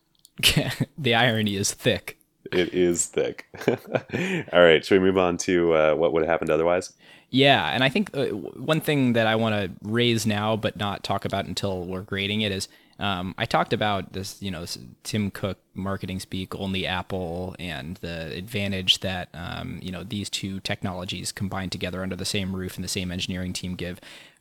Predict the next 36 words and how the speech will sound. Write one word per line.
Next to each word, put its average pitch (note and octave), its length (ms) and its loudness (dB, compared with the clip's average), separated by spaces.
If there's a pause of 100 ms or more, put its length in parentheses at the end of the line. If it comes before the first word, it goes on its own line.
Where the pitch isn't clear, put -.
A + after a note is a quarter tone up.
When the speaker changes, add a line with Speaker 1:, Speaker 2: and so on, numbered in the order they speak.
(100)
Speaker 1:
I B2 60 -4
think C#3+ 180 -2
it's B2+ 140 0
interesting A2 340 -2
for - 140 -10
us F#2 160 -6
later G2 240 -2
to F#2 160 -8
examine F#2+ 420 -6
what B2 140 -4
was F3+ 80 -4
the - 140 -4
actual G2 380 -4
business - 380 -6
impact - 400 -8
of - 120 -18
that. - 220 -14 (840)
So, - 140 -6
Speaker 2:
Yeah. D2+ 160 -2 (1400)
Speaker 1:
um, G2+ 520 2
what C3 200 0
would F3+ 100 4
have E3+ 100 2
happened C3+ 360 2
otherwise? G#2 640 -2
You A#2+ 100 -4
know, A#2+ 80 0
I B2 80 2
have A#2 120 -4
two E3+ 300 -2
sort A#2+ 220 2
of F#2+ 80 -2
notes F2+ 280 -4
here. - 240 -6
One B2+ 320 4
is G#2 200 2